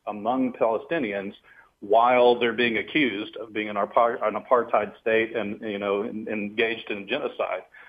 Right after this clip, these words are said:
Uh, that would be about like, you know, accusing Hitler of trying to kill the Jews while Hitler was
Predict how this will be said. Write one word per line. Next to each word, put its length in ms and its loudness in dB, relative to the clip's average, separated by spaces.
Uh, 140 2
that 60 2
would 140 0
be 120 2
about 360 4
like, 280 0
you 100 -8
know, 160 0
accusing 580 -2
Hitler 400 -2
of 100 -4
trying 220 0
to 80 -4
kill 240 -2
the 80 -6
Jews 380 -2
while 240 4
Hitler 340 -4
was 200 -6